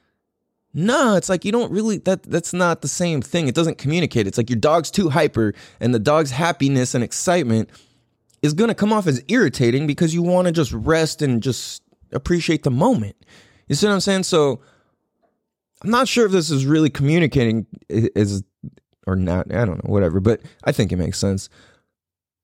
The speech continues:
So my point being is that appreciation, gratitude, is what we need to focus on, because appreciation and gratitude are not feelings. They're not emotions.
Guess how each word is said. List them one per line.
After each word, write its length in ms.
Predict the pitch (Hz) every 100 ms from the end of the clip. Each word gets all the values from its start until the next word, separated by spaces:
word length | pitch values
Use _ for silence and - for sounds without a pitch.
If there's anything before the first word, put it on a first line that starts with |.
| _ _ _ _
So 320 | - - 190 165
my 120 | 165
point 300 | - 233 117
being 280 | 127 117 107
is 200 | 113 110
that 320 | 104 101 - _ _ _ _ _ _ -
appreciation, 1200 | 139 - 180 165 151 143 147 143 - 113 101 95 - _ 104
gratitude, 880 | - 143 156 139 - 113 104 92 - _ _ _ _ _ _ _ _ _ _ _
is 120 | 127
what 160 | 139 143
we 100 | 147
need 180 | 156 131
to 60 |
focus 440 | 107 165 160 175 -
on, 220 | 190 202
because 300 | 165 170 147
appreciation 580 | 139 190 196 180 180 165
and 100 | 127
gratitude 580 | 131 143 143 160 160 - _ _ _
are 140 | 117
not 260 | 127 143 -
feelings. 560 | - 151 147 143 151 - _
They're 120 | 107
not 180 | 127 143
emotions. 680 | 156 143 135 - 120 117 117